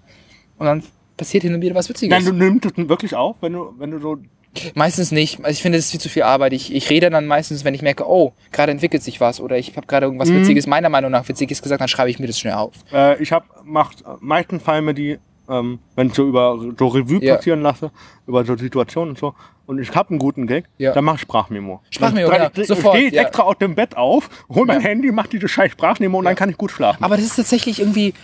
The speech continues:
Speaker 1: schon interessant, wie man sich, äh, von, wie, ich hab, ich bin der Meinung, w-, man hat sich, ich, Stand-up-Comedy hat mich verändert. Ich hab das Gefühl, ich muss alles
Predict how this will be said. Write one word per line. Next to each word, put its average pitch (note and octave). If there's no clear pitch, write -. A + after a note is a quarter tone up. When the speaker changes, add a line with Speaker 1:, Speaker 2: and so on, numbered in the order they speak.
Speaker 1:
schon A3
interessant, G3
wie F#3
man F#3
sich, F3+
äh, E3
von, E3
wie, F3+
ich -
hab, G3+
ich -
bin G#3+
der A3
Meinung, G3
w-, -
man F3+
hat F#3
sich, -
ich, -
Stand-up-Comedy F#3
hat D#3
mich D#3+
verändert. B2+
Ich -
hab E3+
das -
Gefühl, G3
ich -
muss E3+
alles F3+